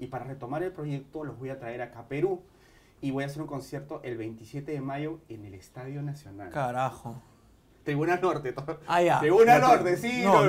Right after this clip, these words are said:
Speaker 1: no.
Speaker 2: no por desmerecer nada, pero es
Speaker 1: Pero
Speaker 2: una,
Speaker 1: es
Speaker 2: una
Speaker 1: inmenso, es inmenso.
Speaker 2: Tribuna Norte del Nacional el veintisiete de mayo.
Speaker 1: Veintisiete de
Speaker 2: ¿El
Speaker 1: mayo.
Speaker 2: mismo espectáculo Sonidos Vivos?
Speaker 1: Eh, no, está variando porque
Speaker 2: O sea, digamos, el mismo, eh, equipo, la
Speaker 1: Equi-,
Speaker 2: misma onda.
Speaker 1: ahora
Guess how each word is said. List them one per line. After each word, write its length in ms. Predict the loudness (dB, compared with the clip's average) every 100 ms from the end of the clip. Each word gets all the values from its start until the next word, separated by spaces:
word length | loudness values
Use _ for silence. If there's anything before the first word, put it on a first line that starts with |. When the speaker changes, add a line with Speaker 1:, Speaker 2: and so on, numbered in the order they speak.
| 6
Speaker 1:
no. 40 |
Speaker 2:
no 160 | 6 6
por 300 | 6 6 4
desmerecer 520 | 2 2 2 2 6
nada, 220 | 8 8
pero 160 | 6 2
es 140 | 2 0
Speaker 1:
Pero 240 | 2 6
Speaker 2:
una, 80 | 4
Speaker 1:
es 100 | 4
Speaker 2:
una 80 | 0
Speaker 1:
inmenso, 680 | 2 6 6 6 0 -2 -4
es 140 | -4
inmenso. 340 | -6 0 0 2
Speaker 2:
Tribuna 340 | 2 2 2
Norte 300 | 2 2 2
del 140 | 0 0
Nacional 460 | -4 -4 -2 2
el 120 | 4
veintisiete 500 | 2 0 -2 -2 0
de 60 | 0
mayo. 160 | 0 -2
Speaker 1:
Veintisiete 280 | -2 0 2
de 40 |
Speaker 2:
¿El 60 | 4
Speaker 1:
mayo. 140 | 4
Speaker 2:
mismo 260 | 4 4 0
espectáculo 480 | -2 0 2 2 0
Sonidos 320 | -2 -4 -2
Vivos? 300 | -2 -4 -2
Speaker 1:
Eh, 220 | 0 2
no, 220 | 4 2 2
está 180 | 0
variando 500 | 2 2 2 -2 -6
porque 240 | -8 -4 2
Speaker 2:
O 40 |
sea, 120 | 4
digamos, 360 | 6 4 2 -2
el 100 | 0
mismo, 520 | 0 2 4 4 4
eh, 300 | 2 0 -2
equipo, 500 | -2 0 0 4 4
la 120 | 4 2
Speaker 1:
Equi-, 60 |
Speaker 2:
misma 440 | 0 -2 0 0 2
onda. 80 | 4
Speaker 1:
ahora 540 | 4 4 0 -2 -6